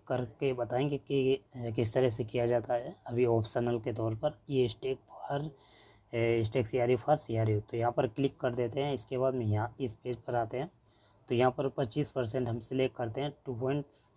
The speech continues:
फ़ाइव हो गया। तो यहाँ पर इसके बाद में यहाँ पर सिलेक्ट स्टेकिंग प्लान यहाँ पर रखते हैं वन पॉइंट टू परसेंट थ्री मंथ के लिए, ठीक है। तो यहाँ पर ज़ीरो पॉइंट ज़ीरो नाइन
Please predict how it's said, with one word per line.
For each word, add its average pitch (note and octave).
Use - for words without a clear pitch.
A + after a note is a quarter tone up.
फ़ाइव A#2
हो A2+
गया। B2+
तो B2+
यहाँ A#2
पर A#2+
इसके A2+
बाद A2+
में A#2
यहाँ A2+
पर A2+
सिलेक्ट B2
स्टेकिंग A#2+
प्लान A#2+
यहाँ A2+
पर A#2+
रखते A#2+
हैं B2+
वन A#2+
पॉइंट C3
टू B2+
परसेंट B2
थ्री A#2
मंथ A2+
के A#2
लिए, A#2+
ठीक D3
है। D3+
तो B2+
यहाँ A#2+
पर B2
ज़ीरो B2
पॉइंट B2
ज़ीरो A2+
नाइन A#2+